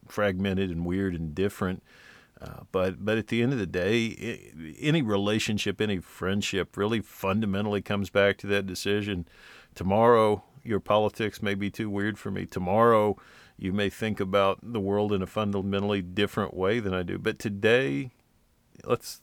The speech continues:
let's have a meal. Let's, let's hang out. Let's do something. And, and,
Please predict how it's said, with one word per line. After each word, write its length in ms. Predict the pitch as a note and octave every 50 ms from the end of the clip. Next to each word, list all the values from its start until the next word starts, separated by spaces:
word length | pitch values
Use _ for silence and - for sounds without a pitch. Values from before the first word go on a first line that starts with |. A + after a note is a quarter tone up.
| - -
let's 160 | - - -
have 200 | C3+ C#3+ C#3 C3
a 40 | B2+
meal. 420 | B2+ C3 C3+ C#3 D3 C3+ G#2+ F#2+ F2+
Let's, 320 | F#2+ A2 - - - -
let's 520 | A#2+ B2 A#2+ - - - - - - - - _ -
hang 240 | - A#2+ B2 B2+ B2+
out. 380 | B2+ C3+ D3 C3 G#1+ G1+ - - - -
Let's 500 | - B1+ - - - - - - - - _ - C3+ B2
do 200 | A#2 A#2+ C3+ D#3
something. 600 | - - A2+ F2+ F2 F2 - - E2 D2+ D2 C#2+
And, 240 | C#2+ F#2+ G2+ G2+ G#2
and, 760 | G2 A2+ A#2 A#2 A#2 A2+ A#2 A#2 A#2 B2 B2+ B2+ B2 A#2